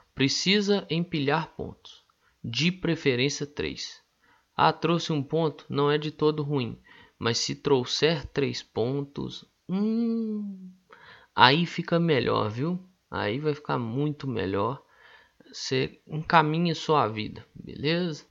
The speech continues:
No mais, tudo que eu tinha pra falar sobre esse jogo eu falei, sobre esse dia do Cruzeiro também eu falei. Tem aqueles dois recadinhos importantes: utilização de máscara, tampando nariz e boca,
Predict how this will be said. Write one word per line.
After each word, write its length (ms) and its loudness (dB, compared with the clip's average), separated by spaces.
No 200 -4
mais, 500 2
tudo 220 -4
que 100 2
eu 60 6
tinha 200 -2
pra 160 -2
falar 360 0
sobre 280 -8
esse 200 -8
jogo 300 0
eu 40 -6
falei, 640 -2
sobre 360 -10
esse 240 -8
dia 300 0
do 140 -4
Cruzeiro 460 -2
também 280 -8
eu 100 -6
falei. 540 -6
Tem 120 -2
aqueles 320 -2
dois 220 -2
recadinhos 500 -2
importantes: 580 -2
utilização 680 0
de 80 0
máscara, 520 0
tampando 460 -2
nariz 360 -4
e 60 -6
boca, 440 -2